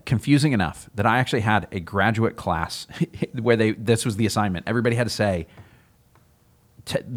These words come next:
look through the scripture and, and decide, like, make a case <laughs> whether or not God wanted Israel to have a king. And it's, it's actually very, very complicated when you put it all, li-, line it all up, 'cause there's a lot of negative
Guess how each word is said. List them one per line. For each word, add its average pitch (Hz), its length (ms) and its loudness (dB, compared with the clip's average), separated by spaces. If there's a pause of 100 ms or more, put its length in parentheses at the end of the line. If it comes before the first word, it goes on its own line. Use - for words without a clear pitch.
(100)
look 120 300 4
through 196 160 -2
the - 80 -4
scripture - 520 -6 (420)
and, 113 240 -4 (100)
and 110 200 2 (180)
decide, - 380 0
like, 104 280 0 (120)
make 127 240 2
a 165 60 0
case - 400 0 (280)
<laughs> - 260 -20
whether 123 300 4
or 139 40 4
not 110 380 0
God 107 180 4
wanted 107 240 -2
Israel 95 280 -4
to 104 40 -4
have 90 100 -4
a 82 40 -10
king. - 240 -8 (160)
And 135 100 2
it's, - 220 -2 (140)
it's 160 160 -2
actually 143 260 0
very, 113 340 0
very 101 160 -2
complicated 87 720 -2
when 113 140 -2
you 101 80 -2
put 101 220 -2
it 98 100 0
all, 95 260 2
li-, 98 220 -4
line 120 180 2
it 139 100 4
all 131 140 4
up, 87 200 -4
'cause 101 120 -6
there's 98 120 -4
a 104 60 0
lot 107 220 2
of 127 60 0
negative 123 400 0